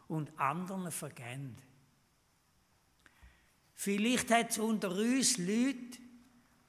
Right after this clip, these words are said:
die anderen noch etwas nachtragen. Vielleicht hat dir jemand Unrecht getan, dich verleumdet,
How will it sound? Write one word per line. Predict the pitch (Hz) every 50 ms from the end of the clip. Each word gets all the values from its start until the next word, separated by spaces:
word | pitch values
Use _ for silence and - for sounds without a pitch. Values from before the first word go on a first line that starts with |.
| _ _ _ _ _ _ _ _ _ _ _ _ _ _ -
die | 185 196 196 196 202 -
anderen | - 175 160 196 226 247 240 240 254 247 247 240 247 247 247 220 240 240 - - - - - - - - - - - - -
noch | 185 190 202 175
etwas | 175 208 190 190 196 - 202 170 143 - 156
nachtragen. | 147 147 156 165 180 214 240 233 - - 185 180 160 135 120 120 - - 120 113 - - - - - _ _ _ _ _ _ _ _ _ _ _ _ _ _ _ _ _ _ _ _ _ _ _ _ _ _ _ _
Vielleicht | - - 180 185 196 185 190 - 208
hat | 208 208 202 208
dir | 208 196 185 180
jemand | 185 - 202 196 190 196 - 180 170 -
Unrecht | - 214 226 240 233 226 233 226 220 - - - -
getan, | - 220 220 226 233 240 226 - - - - - - - - - - - _ _ _ _ _ _ _ _ _ _ _ _ -
dich | 214 214 - -
verleumdet, | - - - 180 175 170 170 180 190 214 226 240 247 247 233 247 247 240 247 - - -